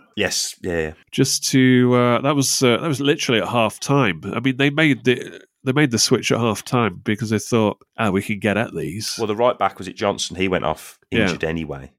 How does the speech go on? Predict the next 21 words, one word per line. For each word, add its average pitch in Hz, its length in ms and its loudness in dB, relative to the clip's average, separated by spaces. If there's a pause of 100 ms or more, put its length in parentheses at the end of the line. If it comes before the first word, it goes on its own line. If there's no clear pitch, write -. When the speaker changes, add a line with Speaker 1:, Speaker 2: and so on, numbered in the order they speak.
(120)
Speaker 1:
so - 140 -12
they 80 120 -8
obviously - 440 -10
sort - 180 -18
of - 80 -14
shuffled - 300 -10
a - 40 -4
Speaker 2:
That 131 40 0
Speaker 1:
little 131 80 -2
Speaker 2:
was 120 100 -6
kind 131 120 0
Speaker 1:
bit. 113 80 0
Speaker 2:
of 110 40 -6
midway 104 460 0
in 98 100 -4
the 98 80 0
Speaker 1:
Yeah, - 40 -2
Speaker 2:
first 87 440 0
Speaker 1:
yeah. 110 80 0
Speaker 2:
half. 98 420 -2
Speaker 1:
Yeah. 73 140 -10